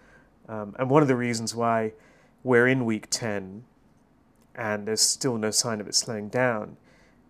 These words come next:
is because the protesters have had such a clever, effective public relations strategy.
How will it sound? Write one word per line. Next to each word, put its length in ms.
is 160
because 960
the 80
protesters 640
have 100
had 160
such 340
a 60
clever, 560
effective 560
public 320
relations 420
strategy. 520